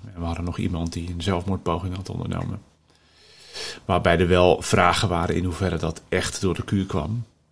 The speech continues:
Ehm, maar dat, dat waren wel, eh, gebeurtenissen die in die zin ernstig waren. Maar dat is het nadeel aan honderd man.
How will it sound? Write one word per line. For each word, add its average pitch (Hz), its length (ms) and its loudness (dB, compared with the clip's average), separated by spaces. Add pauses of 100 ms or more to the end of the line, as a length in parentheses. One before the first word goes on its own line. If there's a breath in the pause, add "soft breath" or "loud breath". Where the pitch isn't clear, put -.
(880)
Ehm, 85 400 -4 (1300 soft breath)
maar 101 120 2
dat, 101 160 6 (160)
dat 110 200 8
waren 110 320 8
wel, 98 420 6
eh, 92 500 4
gebeurtenissen 101 800 6
die 87 200 -4 (400)
in 92 200 -2
die 101 120 4
zin 92 240 0
ernstig 104 380 4
waren. 101 500 2
Maar 90 180 4
dat 92 160 6
is 92 80 0
het 95 100 0
nadeel 90 340 4
aan 82 160 2
honderd 87 300 0
man. 92 340 0